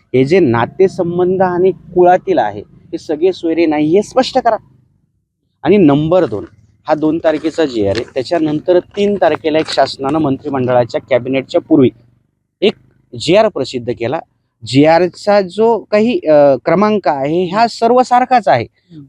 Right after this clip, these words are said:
Speaker 1: फक्त नवीन जो जीआर काढला त्यांनी, अ, अ, जो शब्द काढलेला आहे पात्र व्यक्तींचा,
Speaker 2: हम्म.
Speaker 1: अगोदरच्या जीआरमध्ये पात्र होतं, त्यांनी नंतर काय केलं,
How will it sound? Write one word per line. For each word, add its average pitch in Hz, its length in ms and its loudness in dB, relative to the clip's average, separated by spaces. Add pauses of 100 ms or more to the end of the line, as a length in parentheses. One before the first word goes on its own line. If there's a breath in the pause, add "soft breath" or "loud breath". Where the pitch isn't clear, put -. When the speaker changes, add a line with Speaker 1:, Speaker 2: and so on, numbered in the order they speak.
Speaker 1:
फक्त - 320 -4 (240)
नवीन 123 420 2
जो 233 120 -2
जीआर 147 320 2
काढला 110 360 0
त्यांनी, 131 800 -4 (460)
अ, 110 160 2 (160)
अ, 113 120 2
जो 143 280 2 (640)
शब्द 147 220 0
काढलेला 104 460 0
आहे 117 140 -2 (160)
पात्र 165 320 0
व्यक्तींचा, 117 540 -4
Speaker 2:
हम्म. - 340 -20 (160)
Speaker 1:
अगोदरच्या 139 480 0
जीआरमध्ये 135 420 2
पात्र 139 320 0
होतं, 120 320 0 (320)
त्यांनी 143 180 2
नंतर 151 320 2
काय 143 180 2
केलं, 120 260 -2